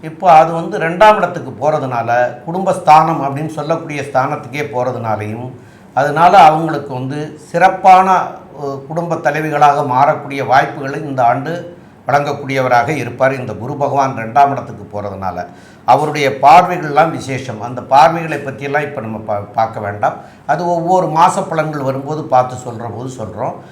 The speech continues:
இப்போ வந்து குடும்ப தலைவரா இருக்கிறவங்களுக்கும், குடும்ப தலைவியா பொறுப்போட இருக்கிறவங்களுக்கும் கண்டிப்பாக இந்த குரு பகவானுடைய மாற்றமும், ராகு பகவானுடைய மாற்றமும் இந்த ஆண்டு மிகச் சிறப்பாக இருக்கும். மேலும் உள்ள விவரங்களை பற்றி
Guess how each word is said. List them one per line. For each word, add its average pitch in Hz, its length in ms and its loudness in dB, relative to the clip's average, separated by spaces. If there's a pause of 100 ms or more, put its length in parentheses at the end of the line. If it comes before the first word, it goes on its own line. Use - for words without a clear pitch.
(220)
இப்போ 151 380 -2
வந்து 196 460 -4
குடும்ப 185 300 -2
தலைவரா 165 520 4 (180)
இருக்கிறவங்களுக்கும், 143 760 -6
குடும்ப 170 300 -6
தலைவியா 160 540 0 (100)
பொறுப்போட 143 400 -4
இருக்கிறவங்களுக்கும் 131 880 -6 (340)
கண்டிப்பாக 165 720 2
இந்த 147 580 -2 (100)
குரு 156 160 -8
பகவானுடைய 156 720 2
மாற்றமும், 143 640 -2 (380)
ராகு 185 360 8
பகவானுடைய 170 640 4
மாற்றமும் 131 680 -2
இந்த 160 300 2
ஆண்டு 175 320 6
மிகச் 156 340 -6
சிறப்பாக 170 560 4
இருக்கும். 139 500 -6 (360)
மேலும் 202 360 0
உள்ள 160 180 0
விவரங்களை 143 440 -2
பற்றி 139 580 -8